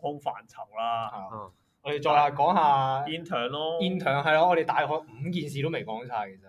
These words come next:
Speaker 2: 我哋都冇。
Speaker 1: part time 真係太多嘢講，你真係。
Speaker 2: 係啦，part time
Speaker 3: 係啊。
Speaker 2: intern 太多呢啲趣事同埋啲冷知識可以講下。我哋如果有機會，我哋下次再講。
Speaker 1: 係啊，第三集 part time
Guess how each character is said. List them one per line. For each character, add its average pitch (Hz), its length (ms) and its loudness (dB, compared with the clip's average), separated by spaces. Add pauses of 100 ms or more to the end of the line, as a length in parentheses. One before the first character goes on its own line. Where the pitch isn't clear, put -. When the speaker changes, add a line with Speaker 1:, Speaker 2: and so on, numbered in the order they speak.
(240)
Speaker 2:
我 117 100 -10
哋 123 120 -4
都 139 80 -6
冇。 117 400 -6 (280)
Speaker 1:
part 196 140 0
time 214 160 0
真 208 80 -4
係 - 60 -16
太 131 140 0
多 147 140 0
嘢 131 160 -2
講， 127 200 -6
你 123 60 -4
真 135 100 4
係。 - 20 4
Speaker 2:
係 - 0 -
啦， 131 140 4
part 170 220 6
time - 80 2
Speaker 3:
係 170 100 8
啊。 - 60 2
Speaker 2:
intern 160 360 -2
太 139 140 2
多 139 120 2
呢 147 60 -2
啲 147 320 -2
趣 117 80 -4
事 117 220 -12
同 107 100 -10
埋 104 220 -6
啲 139 260 0
冷 120 260 -2
知 113 200 -16
識 120 140 -4
可 107 120 -6
以 107 120 -12
講 - 80 -20 (160)
下。 98 80 -20 (200)
我 131 160 -6
哋 117 400 -6
如 110 80 -20
果 131 120 -2
有 131 140 -2
機 131 120 -6
會， 120 140 -10
我 104 120 -10
哋 107 100 -8
下 104 140 -10
次 101 160 -18
再 98 120 -20
講。 95 300 -20 (220)
Speaker 1:
係 110 160 -8
啊， 101 40 -16 (260)
第 131 140 -6
三 147 260 0
集 143 80 -2 (460)
part 131 160 -4
time 127 320 -4